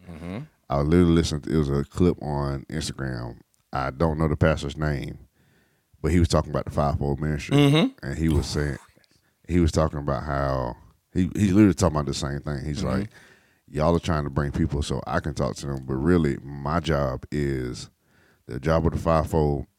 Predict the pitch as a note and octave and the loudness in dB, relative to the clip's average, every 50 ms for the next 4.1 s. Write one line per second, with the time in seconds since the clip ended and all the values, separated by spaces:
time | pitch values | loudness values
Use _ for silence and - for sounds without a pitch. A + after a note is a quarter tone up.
0 | _ - B2 B2 - - - - D#2 C#2+ C#2+ C#2 C2+ C2+ C2 B1 - - _ _ | _ -2 0 0 0 -2 -4 -2 -2 0 0 0 -2 -4 -6 -8 -12 -16 _ _
1 | _ _ _ _ _ _ _ - - C#2+ - - F2 D#2 - - - B1 - F2+ | _ _ _ _ _ _ _ -4 -4 -2 0 0 -2 -2 -2 -4 -8 -6 -2 -2
2 | F2 E2 D2+ - - - - - C#2 C#2 - G2 - - D#2 G2 G2 G2 G2 F2+ | 0 -2 -2 -4 -8 -4 -2 0 0 0 0 -2 -2 0 0 2 4 6 8 8
3 | F2 D#2 E2 - - E2 D#2 C#2+ D2 - - D2 C#2+ D2+ E2+ F2 D#2 D2 D2 C#2+ | 8 6 4 4 4 4 4 4 0 -4 -4 -4 0 2 4 4 4 4 2 0
4 | - | -4